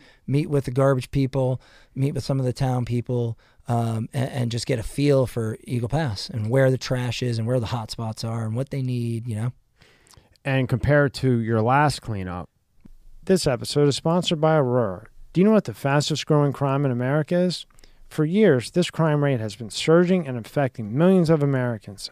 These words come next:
Speaker 2: I'm talking about identity theft, and there's a new victim every fourteen seconds.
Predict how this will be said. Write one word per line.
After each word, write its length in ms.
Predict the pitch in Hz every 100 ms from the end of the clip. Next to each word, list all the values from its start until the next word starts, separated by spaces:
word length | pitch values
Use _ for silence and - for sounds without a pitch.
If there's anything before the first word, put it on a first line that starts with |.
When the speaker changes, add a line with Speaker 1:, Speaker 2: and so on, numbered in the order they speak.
| - -
Speaker 2:
I'm 180 | 185
talking 380 | 185 180 156 -
about 220 | 120 120
identity 460 | 113 98 135 123 98 -
theft, 320 | 117 101 -
and 120 | 135
there's 160 | 143 123
a 80 | 127
new 300 | 131 185 190
victim 400 | 160 147 - 120 -
every 380 | 180 196 135 110
fourteen 840 | - - 165 180 - - 151 156
seconds. 600 | 131 135 113 - 95 -